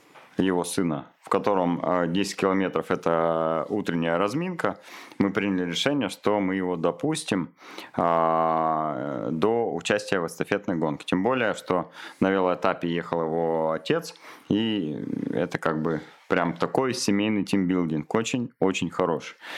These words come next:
На будущий год, кстати, тоже будет одна команда эстафетная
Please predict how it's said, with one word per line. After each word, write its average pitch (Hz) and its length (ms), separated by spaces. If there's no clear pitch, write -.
На 104 320
будущий 123 420
год, 117 220
кстати, - 440
тоже 85 240
будет 78 280
одна 82 240
команда 113 460
эстафетная - 720